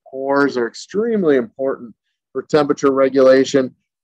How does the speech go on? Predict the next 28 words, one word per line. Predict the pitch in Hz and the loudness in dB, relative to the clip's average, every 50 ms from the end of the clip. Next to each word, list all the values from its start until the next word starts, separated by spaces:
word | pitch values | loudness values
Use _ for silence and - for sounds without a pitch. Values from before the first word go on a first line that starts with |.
| _ _ | _ _
Blood | 127 143 165 214 262 269 214 190 160 | -2 2 4 6 4 4 2 0 2
vessels, | 151 147 135 127 - - 127 117 110 107 101 98 - 117 | 2 4 2 2 0 -2 -4 -4 -4 -4 -8 -12 -10 -10
uh, | 123 123 120 117 117 120 | -6 -4 -4 -6 -6 -8
these | 127 123 107 - | -12 -14 -14 -12
capillaries | _ - 165 160 180 190 185 190 165 147 139 131 127 123 120 117 117 117 110 - _ _ _ _ _ _ - | _ 0 2 2 2 2 2 2 4 4 4 4 6 4 4 2 0 -2 -6 -8 _ _ _ _ _ _ 0
that | 135 135 | 2 4
are | 135 131 127 127 | 4 4 4 2
embedded | 127 120 110 123 131 135 135 135 135 127 123 _ _ _ _ _ | -2 -4 0 2 4 6 6 6 4 4 2 _ _ _ _ _
throughout | - 135 131 131 135 147 156 156 151 - | -16 -8 0 2 4 6 6 4 2 0
the | 127 123 | -4 -4
dermis, | - - 151 175 220 254 247 196 139 117 113 113 - - - _ _ _ _ _ - | 0 2 4 6 6 6 6 4 4 2 2 -2 -4 -12 -20 _ _ _ _ _ -2
uh, | 131 131 131 127 | 2 4 4 4
provide | 127 - - 151 131 131 143 143 143 143 143 143 | 2 2 -2 -2 2 2 2 4 4 4 2 2
some | - - 135 123 117 110 113 | 0 -4 -4 -4 -4 -6 -6
warmth, | 120 139 151 156 165 190 226 - - _ _ _ _ | 0 4 4 6 6 6 4 2 -2 _ _ _ _
certainly, | _ - - 156 156 156 - 156 151 147 156 170 170 | _ -2 0 2 2 2 0 -2 0 2 2 2 2
so | - - 123 | 0 -4 -6
we | 120 120 | -6 -4
can, | - 120 113 110 _ _ _ 123 120 117 101 98 104 113 | -6 -8 -12 -12 _ _ _ -20 -20 -20 -20 -18 -12 -6
uh, | 117 113 110 107 107 104 - | -2 0 0 0 0 -2 -4
warm | - 131 123 127 143 151 160 160 156 147 | -8 -6 0 2 4 4 4 4 2 0
the | 135 | -2
skin. | - - - - 151 151 151 151 151 151 - _ _ _ _ _ _ _ _ - | -4 -4 -4 0 4 6 6 6 4 2 0 _ _ _ _ _ _ _ _ -2
Uh, | 135 127 127 123 117 117 113 113 107 | 0 2 2 4 4 4 4 2 2
and | 120 131 | 2 2
again, | 135 131 127 143 147 139 127 120 117 117 | 2 2 4 4 4 4 4 2 0 -2
we | 120 117 | -4 -4
can | - - 113 107 | -6 -8 -12 -12